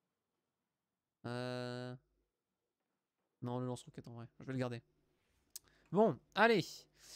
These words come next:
D'ailleurs, c'est quel niveau de puissance conseillé, Bakris ? On s'amuse ? On ne sait pas. On ne sait pas, ils ont pas le niveau de puissance conseillé. Ça veut dire qu'on doit probablement l'avoir. Mille cent quatorze, on n'est pas si loin, hein. On n'est pas si loin du niveau, euh,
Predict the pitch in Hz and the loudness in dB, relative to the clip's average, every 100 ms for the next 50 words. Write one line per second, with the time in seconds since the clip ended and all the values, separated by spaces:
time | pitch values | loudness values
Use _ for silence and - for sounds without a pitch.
0 | - 165 214 214 175 220 208 214 190 190 | -4 2 2 4 2 2 2 0 -2 -2
1 | 196 202 170 190 220 202 214 226 - - | -2 -2 -2 0 0 -2 -4 -8 -10 -18
2 | _ _ _ _ _ 135 131 160 202 196 | _ _ _ _ _ -6 -2 0 -2 -6
3 | _ _ _ _ _ _ _ _ _ _ | _ _ _ _ _ _ _ _ _ _
4 | _ _ _ _ _ _ _ _ _ 151 | _ _ _ _ _ _ _ _ _ -2
5 | 143 123 104 - _ _ _ _ _ _ | -2 0 -2 -6 _ _ _ _ _ _
6 | - 131 131 123 117 117 147 135 131 131 | -10 -8 -4 -4 -4 -6 -6 -4 -6 -8
7 | 120 131 120 123 123 127 - 123 131 - | -10 -12 -12 -10 -10 -8 -4 0 0 -2
8 | 127 117 117 - - 151 143 139 131 123 | -4 -4 -6 -8 -6 -2 0 0 0 0
9 | 151 - _ _ _ _ _ _ _ _ | -2 -6 _ _ _ _ _ _ _ _
10 | _ _ _ _ _ 151 143 127 127 120 | _ _ _ _ _ -8 -6 -6 -6 -8
11 | 117 117 208 208 147 131 127 113 110 - | -10 -8 -6 -6 -8 -6 -6 -8 -10 -16
12 | - - _ _ _ _ _ _ _ _ | -20 -20 _ _ _ _ _ _ _ _
13 | _ _ _ _ - 123 123 160 - 147 | _ _ _ _ -10 -6 -2 -4 -4 -4
14 | 156 143 131 127 123 131 135 123 117 117 | -4 -4 -6 -6 -6 -6 -4 -6 -6 -10